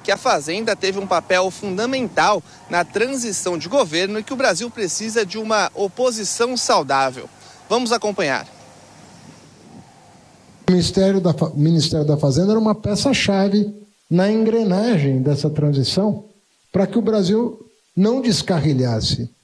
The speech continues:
Speaker 2: para que o Brasil, pelo contrário, entrasse nos eixos e permitisse a nós, inclusive, ter uma situação e uma opi-, oposição saudáveis. Porque tudo que nós queremos é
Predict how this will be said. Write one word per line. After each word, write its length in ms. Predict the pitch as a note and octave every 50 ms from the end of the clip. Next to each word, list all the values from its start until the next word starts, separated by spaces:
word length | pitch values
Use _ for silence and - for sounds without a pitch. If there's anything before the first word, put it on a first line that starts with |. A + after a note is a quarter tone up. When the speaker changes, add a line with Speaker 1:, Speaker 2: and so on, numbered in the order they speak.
| _ _
Speaker 2:
para 140 | - D3 D3
que 80 | -
o 40 | F#3
Brasil, 640 | E3 F3 E3 D3+ D#3 F#3 G#3 A3 A#3 A3+ - - - - G#3 - _ _ _ _ _ _ _ _ _ _ _ _
pelo 180 | - G#3 A3 B3+
contrário, 520 | A#3+ C4+ A#3+ G3 - F#3+ F#3 F3+ D#3+ D3+
entrasse 500 | D#3 D#3+ D#3 D#3 D#3+ F3+ G#3+ A3+ - -
nos 300 | G3+ F#3+ E3 C#3 A#2+ A2
eixos 480 | C#3 D#3+ F#3 G3 - F#3 G3+ F#3+ - - _ _ _ _ _
e 80 | - D#3
permitisse 960 | - - G#3 G#3+ G#3+ G#3+ - G#3+ - A3 C4+ D4+ - - - C#3 B2 B2 -
a 140 | B2 C#3+ D3
nós, 440 | D3 E3 F#3+ A3 G#3 - - - - - _ _ _ _ - -
inclusive, 600 | A#3 A#3+ A#3+ C#4 C4 G#3 D#3 G3 B3+ B3+ D4 D4+
ter 380 | - - G#3+ A3 A#3+ C4+ B3+ -
uma 220 | F#3+ G#3+ A#3 B3+ B3
situação 640 | - - A3+ A3+ - A3+ G3+ D3 - - G3+ A3
e 80 | B3 B3
uma 180 | A#3+ A#3 A#3
opi-, 260 | A3 G#3 A3 G#3 F#3 G3 G#3 -
oposição 840 | - F#3 E3+ - F3+ F3+ E3 D#3+ D#3 - - F#3 G3+ A3+ A#3+ A#3+ - - _ _ _ _
saudáveis. 1000 | - - - - A#3 C#4 C4 F#3 F#3+ F#3+ G3+ F3+ C3 A2+ A#2+ A2+ - - - - _ _ _ _ _ _ _ _
Porque 200 | - - - G3 F3+ F3 -
tudo 180 | - C4 B3
que 120 | C4+ - C4+
nós 220 | A#3 G#3 F3+ D3+ D3
queremos 680 | - F#3 E3 D#3 E3 G3 A3+ A#3+ B3+ - - - - _ _ _ _ _ - -
é 400 | F3 E3+ F#3 G#3 A#3 A#3 - -